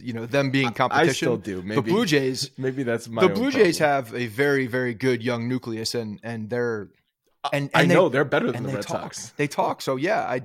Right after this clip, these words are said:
Speaker 1: I do think about
Speaker 2: Talk a
Speaker 1: them, and I
Speaker 2: lot.
Speaker 1: do wanna beat them. I absolutely wanna beat them.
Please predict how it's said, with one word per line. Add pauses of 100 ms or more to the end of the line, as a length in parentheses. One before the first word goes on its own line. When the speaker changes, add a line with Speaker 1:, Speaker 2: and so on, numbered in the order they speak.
Speaker 1:
I
do
think
about
Speaker 2:
Talk
a
Speaker 1:
them,
and
I
Speaker 2:
lot.
Speaker 1:
do
wanna
beat
them. (360)
I
absolutely
wanna
beat
them.